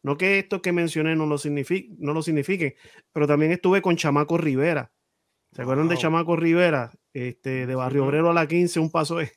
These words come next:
Speaker 2: Creo que está
Speaker 3: Ujú.
Speaker 2: aquí en Florida, fíjate. Creo que está por acá,
Speaker 1: Este,
Speaker 2: por el
Speaker 1: sí,
Speaker 2: área.
Speaker 1: sí, sí, ahí es que él vive, ahí es que él vive. Ahí fue que grabamos, grabamos en Kissimmee. Este, y, y para mí fue un gran honor, eh, participar con él. Y aparte,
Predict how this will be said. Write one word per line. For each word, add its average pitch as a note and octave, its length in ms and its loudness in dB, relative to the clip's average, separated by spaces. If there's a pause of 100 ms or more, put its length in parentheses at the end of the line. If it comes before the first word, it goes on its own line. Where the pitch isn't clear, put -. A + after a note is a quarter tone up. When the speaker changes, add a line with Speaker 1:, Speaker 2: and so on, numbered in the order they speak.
Speaker 2:
Creo C3 220 0
que D#3+ 100 0
está D3+ 100 -2
Speaker 3:
Ujú. E3+ 80 2
Speaker 2:
aquí E3 200 0
en F#3 100 -4
Florida, F#3+ 400 -2
fíjate. D#3 420 -6 (380)
Creo A#2+ 200 -10
que C3+ 60 -8
está - 180 -4
por D3 180 4
acá, C#3+ 100 2
Speaker 1:
Este, C#3 120 0
Speaker 2:
por C#3+ 80 2
el C#3+ 80 2
Speaker 1:
sí, E3 120 6
Speaker 2:
área. G3+ 120 4
Speaker 1:
sí, D#3+ 240 0
sí, G3 400 0
ahí C#3+ 200 0
es A#2+ 60 -10
que D3 80 -2
él D3 60 -2
vive, D#3+ 400 -2
ahí A#2+ 140 -12
es A#2 40 -16
que D3 100 -10
él C3+ 60 -6
vive. F#3 220 -6
Ahí D3 100 2
fue D#3+ 140 0
que F#3+ 100 2
grabamos, F3+ 440 -2 (120)
grabamos B2+ 300 -4
en D#3 40 -10
Kissimmee. E3+ 440 -6 (420)
Este, D3+ 720 2
y, D#3+ 840 2
y D#3 100 -6
para D3 220 2
mí E3 120 2
fue G3+ 160 2
un G3 100 2
gran F#3 260 2
honor, F3+ 380 0 (120)
eh, C3+ 220 -4
participar C3+ 580 -8
con E3 200 -2
él. E3 180 -2 (440)
Y D#3+ 80 2
aparte, E3 640 2